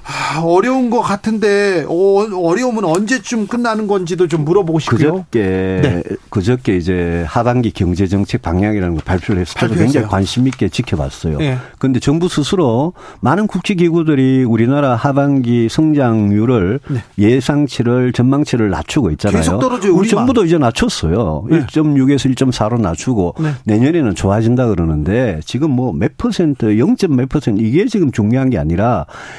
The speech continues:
Speaker 2: 우리 하반기에 어떤 일들이 몰려있냐 하면요.
Speaker 1: 예.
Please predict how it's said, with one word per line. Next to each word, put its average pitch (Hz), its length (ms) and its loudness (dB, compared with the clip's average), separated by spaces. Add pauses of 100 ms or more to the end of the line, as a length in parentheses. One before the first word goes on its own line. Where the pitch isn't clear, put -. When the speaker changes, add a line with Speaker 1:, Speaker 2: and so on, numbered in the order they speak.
(380)
Speaker 2:
우리 180 380 0
하반기에 196 600 2
어떤 202 340 0
일들이 123 300 2
몰려있냐 87 540 2
하면요. 71 440 -2
Speaker 1:
예. 165 200 -2